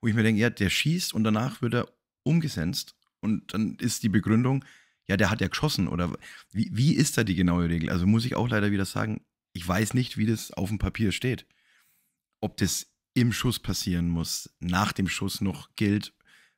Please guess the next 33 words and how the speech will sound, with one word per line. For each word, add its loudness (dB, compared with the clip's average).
Ähm, -2
für 0
mich 6
ist 0
es 2
ein 0
Foul, -2
ein -2
ganz 0
klares 0
Foul, 0
wenn -2
einer 0
zu -2
spät 0
kommt. -4
Und -4
dann 2
ist 0
auch -2
völlig 2
egal, 2
wo 2
der 2
Ball -2
hingeht. -4
Und 2
das 2
wird 2
aber 2
häufig 0
nicht 2
gepfiffen. -6